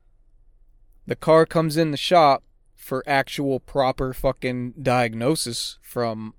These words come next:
mechanics, and it's something totally different. The advisor gets the diag, he gets the estimate, he calls the customer, and the customer flips out 'cause the porter said it'd be something cheap,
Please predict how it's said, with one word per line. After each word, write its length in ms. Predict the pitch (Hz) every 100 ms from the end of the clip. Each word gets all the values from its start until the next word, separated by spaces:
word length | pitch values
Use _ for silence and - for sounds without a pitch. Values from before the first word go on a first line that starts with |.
| -
mechanics, 880 | 123 117 - 202 156 127 - - - _ _ _ _ -
and 120 | 156
it's 120 | 143 -
something 320 | 143 131 120
totally 380 | 120 117 117 135
different. 340 | 208 - - _ _ _ _ _ _ _ _ _ _ _ _ _ _ _ _ _ _ -
The 140 | 135
advisor 440 | 123 123 127 135 131
gets 260 | 131 131
the 100 | -
diag, 640 | 123 151 196 143 139 156 156 _ _
he 120 | - 131
gets 180 | 131
the 120 | - 104
estimate, 520 | 185 - 120 90 - _ _ _ -
he 80 | 135
calls 320 | - 147 139
the 60 | 135
customer, 520 | - 196 - 139 131
and 120 | 127
the 20 |
customer 460 | - 151 - 135 123
flips 420 | - 175 - -
out 260 | 196 180 -
'cause 140 | 135
the 80 | 127
porter 320 | - 202 180
said 320 | - 139 143
it'd 160 | 147 143
be 140 | 160
something 420 | - 165 160 143 -
cheap, 420 | - 240 185 -